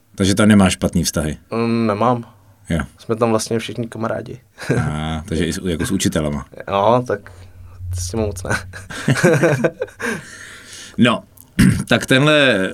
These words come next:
Speaker 1: úvod byl delší, eh, než jsem plánoval, ale
Speaker 2: <laughs>
Speaker 1: aspoň jste se už spoustu věcí dozvěděli. A po tom úvodu mělo přijít toto. V A D C Kitchen se snažíme vždycky poodhalit nějaké know-how každého člověka.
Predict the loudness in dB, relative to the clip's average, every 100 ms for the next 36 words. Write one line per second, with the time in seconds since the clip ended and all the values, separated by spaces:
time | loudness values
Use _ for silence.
0 | 2 6 6 6 6 8 6 6 4 6
1 | 6 4 4 4 4 4 2 4 4 4
2 | 4 4 4 4 4 4 4 4 4 4
3 | 4 2 4 4 4 4 4 4 2 2
4 | 0 -2 -8 -16 -18 -20 -20 -16 -14 -6
5 | 0 4 4 6 6 8 8 8 8 6
6 | 4 2 4 2 4 0 -2 -16 -18 -8
7 | -2 0 4 4 4 2 2 4 6 6
8 | 6 6 6 6 6 6 4 2 4 4
9 | 6 6 8 6 6 6 6 6 4 6
10 | 8 8 8 8 6 6 2 2 4 4
11 | 2 2 2 2 0 -2